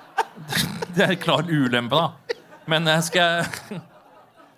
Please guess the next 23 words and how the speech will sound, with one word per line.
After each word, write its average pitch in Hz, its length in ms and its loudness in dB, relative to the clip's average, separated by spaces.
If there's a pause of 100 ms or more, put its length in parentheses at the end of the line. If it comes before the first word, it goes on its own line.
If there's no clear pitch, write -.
(680)
<laughs> 175 80 -6
skal 151 160 -4
vi 165 80 -4
prøve 143 320 2
det 135 140 2
der, 110 180 0
eh, 185 1300 -6 (160)
<laughs> - 180 -14
prøve 123 240 0
Power 113 240 0
Slave, 151 240 0
da? 180 80 2
Skal 160 140 -2
vi 143 80 2
høre 123 100 0
hvorfor 123 320 -6
den 131 160 -6
for 135 160 -10
det 143 80 -14
første 151 240 -8
funker 123 480 -4 (380)
på - 100 -4
sekkepipa, 107 400 -4